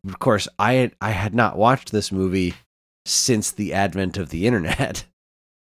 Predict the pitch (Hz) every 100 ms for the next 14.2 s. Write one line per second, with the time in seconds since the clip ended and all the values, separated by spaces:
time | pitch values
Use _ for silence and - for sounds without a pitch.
0 | _ _ _ - 92 101 107 90 101 214
1 | 165 117 107 110 104 113 113 98 98 104
2 | 110 98 95 98 135 135 - 98 104 101
3 | 98 87 92 85 - 123 95 82 87 -
4 | 92 95 85 80 - 95 82 85 85 90
5 | 90 92 82 92 90 95 104 95 85 82
6 | 95 - 90 92 - 92 110 107 82 90
7 | 107 _ _ _ _ - 90 87 85 85
8 | 85 85 82 85 _ _ _ _ _ _
9 | _ _ - 95 110 95 - 90 - 95
10 | 78 - - 98 98 92 92 - 95 90
11 | 90 95 95 87 87 82 _ _ _ -
12 | - 113 107 87 71 - 92 95 92 110
13 | 104 95 95 101 101 98 101 90 120 104
14 | 85